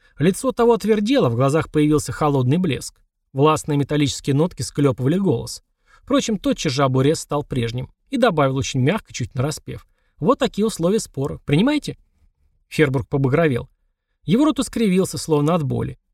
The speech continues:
На лбу выступил липкий пот. Он даже пошатнулся, уцепившись за плечо сидящего рядом стражника, выдавил посеревшими губами: «А ты, парень, поручишься за то, что сказал? Я не знаю, кто ты такой, но со мной шутить не стоит».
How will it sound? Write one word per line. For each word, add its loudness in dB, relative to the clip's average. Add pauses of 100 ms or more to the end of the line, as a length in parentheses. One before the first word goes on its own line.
На 0
лбу 2
выступил 0
липкий 0
пот. -6 (140)
Он 2
даже 4
пошатнулся, -2
уцепившись -4
за -6
плечо -2
сидящего -2
рядом 2
стражника, -2 (280)
выдавил 2
посеревшими -2
губами: 0 (680)
«А -2
ты, -4
парень, 0 (220)
поручишься -2
за 0
то, -6
что -6
сказал? -4 (140)
Я 2
не 2
знаю, 2
кто -2
ты -4
такой, 0
но 2
со -4
мной 2
шутить -4
не 2
стоит». -2